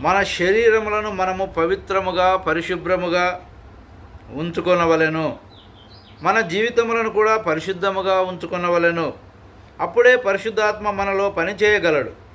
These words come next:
సులభముగా నివసించగలడు. లేని ఎడల ఆయన మన పనిని అంగీకరించడు. ప్రతిసారి మనము తలంపులు, మాటలు, క్రియల ద్వారా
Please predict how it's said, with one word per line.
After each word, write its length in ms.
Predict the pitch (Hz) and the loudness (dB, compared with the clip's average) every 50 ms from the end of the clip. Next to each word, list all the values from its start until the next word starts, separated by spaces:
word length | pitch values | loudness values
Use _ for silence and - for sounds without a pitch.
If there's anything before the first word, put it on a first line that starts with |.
| - - - - - - - - - | -20 -20 -20 -20 -20 -20 -20 -12 -4
సులభముగా 640 | - 170 185 196 185 208 208 202 208 190 202 202 196 | 0 0 2 4 4 2 2 2 2 2 4 4 4
నివసించగలడు. 1080 | 185 170 165 165 170 165 175 170 165 175 160 156 156 151 147 143 151 156 139 113 95 - - - - - - - - - - - - - - - - - - - - - - - - - - - - - - - - - - - - - - - - - - - - - - - - | 2 2 0 0 0 0 -2 -2 -2 0 0 2 2 2 2 2 2 2 0 0 -4 -10 -16 -20 -20 -20 -20 -20 -20 -20 -20 -20 -20 -20 -20 -20 -20 -20 -20 -20 -20 -20 -20 -20 -20 -20 -20 -20 -20 -20 -18 -18 -18 -18 -18 -18 -18 -18 -18 -18 -20 -18 -18 -18 -20 -20 -18 -8 0
లేని 280 | 135 175 214 247 262 | 4 6 6 6 6
ఎడల 300 | 254 247 240 240 226 220 226 220 220 - 156 170 | 6 4 4 4 4 4 2 2 2 2 2 2
ఆయన 220 | 185 190 185 180 170 170 175 170 147 139 151 | 4 4 2 0 0 0 -2 -4 -6 -4 -4
మన 140 | 160 180 190 196 196 190 - | -2 0 0 0 -2 -2 -2
పనిని 360 | 165 165 175 196 196 185 180 185 180 - 131 | -2 -2 -2 -2 -4 -4 -6 -6 -6 -6 -6
అంగీకరించడు. 840 | 143 165 180 220 226 220 226 208 180 175 156 - 160 143 120 - - - - - - - - - - - - - - | -6 -2 -2 -2 0 2 2 2 2 -2 -2 0 0 -2 -2 -2 -8 -14 -20 -20 -20 -20 -20 -20 -20 -20 -18 -6 -6
ప్రతిసారి 640 | 180 190 185 214 196 - 233 226 226 240 247 254 | -6 -4 -4 -4 -2 0 2 4 4 4 4 2
మనము 420 | 247 214 196 185 185 175 147 117 - - - - - - - - - - - - | 0 0 0 -2 -2 -4 -6 -8 -12 -16 -20 -20 -20 -20 -20 -20 -20 -12 -6 -4
తలంపులు, 460 | 170 190 208 214 202 208 214 220 233 240 | 0 0 0 0 0 0 2 4 4 4
మాటలు, 540 | 214 180 165 175 190 180 196 196 196 208 214 208 - | 2 0 0 0 0 0 0 0 2 0 0 -2 -2
క్రియల 300 | 185 180 190 214 220 220 208 185 | -2 2 2 2 2 2 2 2
ద్వారా 260 | 196 190 175 147 123 | 2 2 2 0 -2